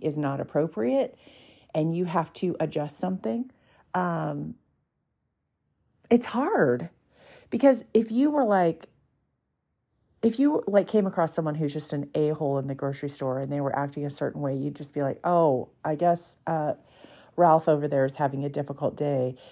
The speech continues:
and you would check out and get your groceries and you'd leave and never see Ralph again. You don't care about Ralph. But when it's something that you,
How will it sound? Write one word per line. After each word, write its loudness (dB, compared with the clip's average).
and 0
you 2
would 0
check 0
out 0
and -4
get -4
your -6
groceries -4
and -2
you'd -4
leave 0
and -2
never -2
see -8
Ralph -4
again. -4
You -4
don't -2
care -4
about -4
Ralph. -2
But 6
when 2
it's -4
something 2
that -4
you, -2